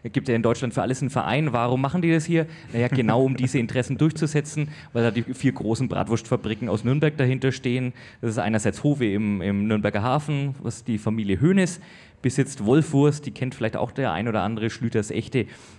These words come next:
Und dann gibt's noch den Hans Kupfer, das sind die vier großen Bratwurstfabriken, die auch den Großteil der herstellen. Das heißt also, die Wahrscheinlichkeit, dass wenn ihr demnächst Sechs aufgraut, äh, oder drei im Weckler esst, ah, dass die Wurst durch eine dieser, äh, vier Fabriken gegangen ist, ist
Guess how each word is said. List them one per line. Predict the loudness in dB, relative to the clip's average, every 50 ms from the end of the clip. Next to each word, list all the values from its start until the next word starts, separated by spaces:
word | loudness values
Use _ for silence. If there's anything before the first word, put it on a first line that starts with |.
| -12 -6
Und | -2 -2
dann | -2 0
gibt's | -2 -4 -4 -4
noch | -4 -2
den | -2 -2 -2
Hans | -2 -4 -4 -4 0
Kupfer, | -2 0 0 2 0
das | 0 0 0
sind | -2 -4
die | -4
vier | -2 -2 -4
großen | -2 -2 -4 -4 -4 -4 -6
Bratwurstfabriken, | -4 -6 -4 -4 -6 -6 -4 -4 -4 -4 -2 -4 -6 -6 -6 -4
die | -4 -4
auch | -2
den | -4 -4 -4
Großteil | -2 0 0 0 0 -2 -4 -4 -4 -2
der | 0 -2 -2
herstellen. | 0 0 -2 -2 0 -2 0 0
Das | -2 -2 0
heißt | -2 -2 -2 -4
also, | -6 -2 -2 -4 -4 -6 -16 -20 -20 -14 -8
die | -4 0 0
Wahrscheinlichkeit, | 0 0 0 -2 -2 0 0 0 -2 -4 -2 -2 -2 0 0
dass | 0 0 0
wenn | -2 0
ihr | 0 0
demnächst | 0 0 0 0 -2 -4 -6 -16 -18 -20 -20 -20 -20 -20 -20 -20 -20 -20 -20 -20 _ -20 -20 _ -12
Sechs | -8 -4 -2 -2 0 0
aufgraut, | -2 -2 -2 -2 -2 0 2 2 0 0 -2
äh, | -2 2 2 4 6 6 4 4 2 0 -6 -14 -16 -8
oder | -2 0 0 0 0
drei | 0 0 0
im | 0 0
Weckler | 0 0 0 -2 -2
esst, | -2 -4 -4 -6 -14 -18 -14 -10 -8
ah, | -8 -8 -6 -6
dass | -6 -6 -6 -4
die | -4 -2 0 2
Wurst | 2 2 0 0 -6 -16 -18 -12 -4
durch | -2 -2 -2 -2 -2
eine | -4 -2 -2
dieser, | -4 -4 -4 -4 -6 -6 -6 -6
äh, | -4 -2 0 0 0
vier | 0 0 -2 0
Fabriken | 0 -2 -2 -4 -6 -4 -6
gegangen | -6 -2 -2 -2 -2 -2 -4
ist, | -4 -6 -8
ist | -8 -8 -8 -10